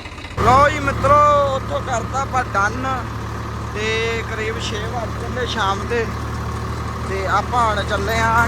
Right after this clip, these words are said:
ਕਰਨੀ ਖੇੜੇ। ਉਹ ਤਾਂ ਦਸ ਕਿੱਲੇ ਆ, ਰਾਤ ਲੱਗ ਜਾਣੀ ਆ। ਠੀਕ ਹੈ ਜੀ, ਇਹ ਤਾਂ ਲੇਵਲ ਹੋਇਆ, ਫਿਰ ਰਾਤ ਰਾਤ ਨਿਬੜ ਜਾਣੀ। ਤਾਂ ਚੰਗੀ ਤਰ੍ਹਾਂ ਕਰਕੇ ਹੀ ਆਵਾਂਗੇ ਆਪਾਂ। ਹੁਣ ਕੰਮ ਡਨ ਕਰਕੇ ਆਉਣਾ, ਉਹ ਵੀ ਬਿਜਾਈ ਕਰਨੀ ਹੈ। ਮੀਂਹ ਦਾ ਕਾਰਨ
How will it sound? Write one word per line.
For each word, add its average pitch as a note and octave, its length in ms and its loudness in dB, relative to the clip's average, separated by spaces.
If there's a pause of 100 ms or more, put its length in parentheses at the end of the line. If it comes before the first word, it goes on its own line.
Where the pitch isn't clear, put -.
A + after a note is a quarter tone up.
ਕਰਨੀ G#3 340 -2
ਖੇੜੇ। F#3+ 280 -2 (840)
ਉਹ A3+ 100 -2
ਤਾਂ B3 100 -2
ਦਸ G#3+ 340 2
ਕਿੱਲੇ B3 280 0
ਆ, B3 140 6
ਰਾਤ A3 360 4
ਲੱਗ G#3 300 0
ਜਾਣੀ A#3 340 -4
ਆ। A3 80 -4 (840)
ਠੀਕ G#3+ 180 -4
ਹੈ B3 100 -2
ਜੀ, - 120 -4 (1300)
ਇਹ G#3 120 -4
ਤਾਂ B3 120 0
ਲੇਵਲ A#3 400 -2
ਹੋਇਆ, A#3+ 240 2
ਫਿਰ A3+ 180 -2
ਰਾਤ G#3 320 2
ਰਾਤ A3 120 0 (140)
ਨਿਬੜ G#3 280 -4
ਜਾਣੀ। A3+ 260 -4
ਤਾਂ A3 120 -4
ਚੰਗੀ G3+ 280 -4
ਤਰ੍ਹਾਂ G#3+ 280 -2 (920)
ਕਰਕੇ G3 340 -2
ਹੀ A3 80 -2
ਆਵਾਂਗੇ G3+ 380 0
ਆਪਾਂ। F#3 220 -2
ਹੁਣ F3+ 180 -2
ਕੰਮ F3 180 -2 (320)
ਡਨ F#3+ 240 2
ਕਰਕੇ G#3+ 320 0
ਆਉਣਾ, G#3 180 2
ਉਹ A#3 120 4
ਵੀ A#3 80 2
ਬਿਜਾਈ G3 420 0
ਕਰਨੀ G#3+ 340 -2
ਹੈ। A#3 60 -6
ਮੀਂਹ A3 220 -4
ਦਾ A#3+ 100 -4
ਕਾਰਨ G#3 320 -4